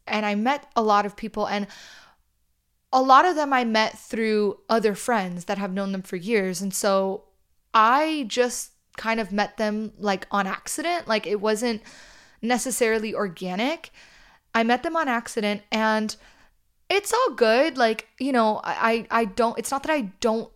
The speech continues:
like them. It's just they're not people that I would have gravitated to organically anyway. And I don't like the energy that they have. So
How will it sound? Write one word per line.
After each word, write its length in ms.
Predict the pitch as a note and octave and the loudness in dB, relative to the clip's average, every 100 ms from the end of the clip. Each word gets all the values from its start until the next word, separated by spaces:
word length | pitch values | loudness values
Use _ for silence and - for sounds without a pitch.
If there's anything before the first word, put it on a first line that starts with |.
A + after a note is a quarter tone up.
| - | -8
like 480 | G3+ G#3 B3 E4 C4+ | -2 2 2 2 -2
them. 320 | C#4 C4 C4 | 0 0 0
It's 240 | - A3+ - | -2 -4 -2
just 380 | B3 A#3+ A#3+ - - - _ | 0 0 -4 -12 -20 -20 _
they're 140 | B3 | 4
not 480 | A#3+ A#3 B3 C4+ - | 4 6 6 4 -2
people 300 | - B3 B3 | -4 0 0
that 120 | A3+ | 2
I 120 | G#3 G3 | 2 2
would 220 | F#3+ G#3 | 0 -2
have 180 | F3+ - | -2 -4
gravitated 640 | G3 F#3+ G3+ G#3+ G3 F#3+ | 0 0 -2 -2 -2 -4
to 340 | - G3+ F#3+ - | -4 -2 -2 -2
organically 720 | G3 E3+ F3+ F#3 F#3 G3 F3 | -4 -4 -6 -6 -8 -8 -8
anyway. 600 | F3+ F#3 A3 B3 C4+ C#4 - - - - - | -6 -4 -2 -2 -2 -6 -12 -20 -20 -12 -4
And 160 | A3+ | -2
I 180 | A#3 A3 G#3 - | 0 -2 -4 0
don't 380 | G#3+ C#4 F3+ - | 4 4 0 -4
like 540 | G#3 G3+ G#3+ A3 - - _ _ | 2 4 4 2 -6 -20 _ _
the 260 | F#3 A3+ - | -2 -2 0
energy 420 | G#3 G#3+ G3 G3+ | -2 -2 -2 -4
that 220 | F#3+ F3+ | -6 -6
they 120 | F#3 | -8
have. 580 | F3+ - A3 F#3 F3 F3 | -8 -2 0 0 -4 -8
So 480 | - - G#3 G3+ G3 | -6 0 2 2 0